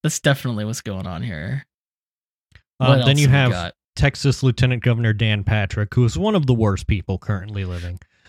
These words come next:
Speaker 1: Mm.
Speaker 2: um, talking about the need for hardening our schools. He said there should be one entrance in and one entrance out in all of our elementary and all of our middle schools. They're small enough to do that.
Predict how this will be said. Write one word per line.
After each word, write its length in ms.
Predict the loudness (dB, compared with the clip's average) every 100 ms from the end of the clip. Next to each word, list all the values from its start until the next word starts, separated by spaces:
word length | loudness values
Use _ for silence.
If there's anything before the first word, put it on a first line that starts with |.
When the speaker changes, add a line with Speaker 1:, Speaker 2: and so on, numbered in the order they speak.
| _
Speaker 1:
Mm. 80 | 0
Speaker 2:
um, 420 | 2 2 2 -2 -2
talking 260 | -2 0 2
about 180 | 2
the 80 | 2
need 180 | 0 0
for 120 | -2
hardening 520 | 0 2 2 2 -2 -2
our 120 | -4
schools. 640 | -4 -2 0 0 -4 -4
He 100 | -4
said 240 | -2 -2 0
there 140 | 0
should 160 | 0 0
be 120 | 2
one 280 | 4 4 2
entrance 440 | 0 0 -2 0
in 120 | 0 0
and 100 | 0
one 180 | 0 0
entrance 380 | -2 -4 -2 0
out 240 | 0 -2 -10 _ -4
in 100 | 0
all 260 | 2 4 4
of 80 |
our 140 | 4 4
elementary 520 | 2 2 0 -2 -2
and 80 | 0
all 200 | 0 0
of 100 | 2
our 120 | 0
middle 220 | 2 0
schools. 500 | -2 -2 0 0 -4 -10 _ _ -2
They're 100 | -2
small 300 | 2 2 4
enough 180 | 2 0
to 80 | 2
do 180 | 4 4
that. 280 | 0 -2